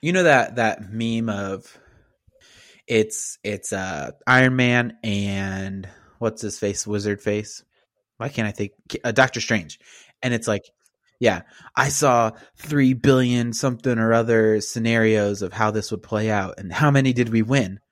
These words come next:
One." And it's like, "How many scenarios did the Jacksonville Jaguars not take Trevor Lawrence in the first pick?" And it's like, "One." So it's like, we're confident that Trevor Lawrence is going to be in Jacksonville. So let's talk about that.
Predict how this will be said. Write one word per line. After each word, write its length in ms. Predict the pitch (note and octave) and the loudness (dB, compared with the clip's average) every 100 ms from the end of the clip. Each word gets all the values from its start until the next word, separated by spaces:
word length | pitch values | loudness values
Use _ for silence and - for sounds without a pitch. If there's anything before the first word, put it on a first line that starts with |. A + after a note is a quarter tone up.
| _ _ _ _ _ | _ _ _ _ _
One." 320 | A2 B2 G#2 - _ _ | -2 -2 -2 -8 _ _
And 140 | - G#2 | -8 -6
it's 160 | G2 | -6
like, 280 | G2 F#2 _ _ _ _ _ _ - | -8 -8 _ _ _ _ _ _ -8
"How 200 | C#3 C#3 | -2 0
many 200 | C3 A#2+ | 0 -2
scenarios 680 | - B2 A#2+ A#2 G#2+ G2+ | -2 -2 0 0 -2 -4
did 400 | G2 G#2 G2+ A2+ - - | -2 -2 -2 -4 -18 -8
the 100 | A#2+ | -2
Jacksonville 500 | A2 A2 - G#2+ G#2+ | 2 2 0 0 2
Jaguars 540 | G#2+ G#2+ G#2 G2 F#2+ | 4 2 2 -2 -2
not 220 | G#2+ G#2 - | -2 -4 -4
take 160 | G2+ | -4
Trevor 220 | - G#2 | -2 -2
Lawrence 340 | G2+ G#2+ G2+ - | -2 -2 -4 -8
in 60 | |
the 60 | F#2 | -8
first 260 | G#2 F#2 F#2+ - | -6 -6 -10 -4
pick?" 300 | A#2+ - _ - | -2 -2 _ -16
And 80 | |
it's 120 | G2 F2+ | -12 -10
like, 180 | F2 _ _ _ _ | -12 _ _ _ _
"One." 320 | F#2 F2 E2 - _ _ _ _ _ _ | -14 -12 -14 -18 _ _ _ _ _ _
So 100 | - | 2
it's 100 | C#3+ | 4
like, 180 | C#3+ C#3+ - _ _ - | 4 2 -10 _ _ -14
we're 260 | B2 G3 | 4 4
confident 600 | - D#3+ C#3 - F#2+ F#2 | 6 6 4 2 -2 -4
that 60 | G#2 | 0
Trevor 240 | B2+ A#2 G#2+ | 2 4 2
Lawrence 320 | G2 G2+ - | 0 -4 -4
is 140 | A#2 A2 | -4 2
going 200 | A2+ A2 | 2 2
to 40 | |
be 280 | G2+ F#2+ - - - | 0 -2 -6 -10 0
in 160 | E3+ | 4
Jacksonville. 600 | C#3+ A2+ A#2 G#2 A2 F2 | 6 4 2 0 0 0
So 380 | - D#3+ D3 C#3+ D#3 | 2 6 6 4 0
let's 160 | D3 | 2
talk 180 | B2+ A#2 | 0 2
about 380 | A#2+ G#2 - G2+ | 2 2 0 0
that. 400 | G2+ E2+ - | 0 0 -6